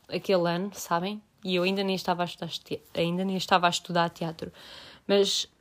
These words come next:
salvou-me mesmo, porque f-, eu acordava e eu tinha a motivação de ir para a escola, porque lá está, porque para o ano seguinte eu pensava, não,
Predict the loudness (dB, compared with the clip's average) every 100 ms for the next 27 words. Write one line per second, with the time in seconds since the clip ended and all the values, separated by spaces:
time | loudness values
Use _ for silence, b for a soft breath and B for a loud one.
0 | _ -8 8 8 10 4 4 2 2 0
1 | 0 -2 -4 -14 -16 B B B B _
2 | _ 6 8 8 6 4 0 -6 _ _
3 | _ 2 6 8 12 10 10 0 -2 -8
4 | _ -6 2 6 6 4 -2 _ 8 10
5 | 10 8 6 6 6 6 4 6 4 8
6 | 8 8 4 6 6 4 2 -4 b b
7 | b _ _ _ _ _ 4 4 10 8
8 | 10 8 8 6 4 10 12 10 6 0
9 | 0 2 2 0 4 4 6 2 6 8
10 | 8 4 0 4 6 6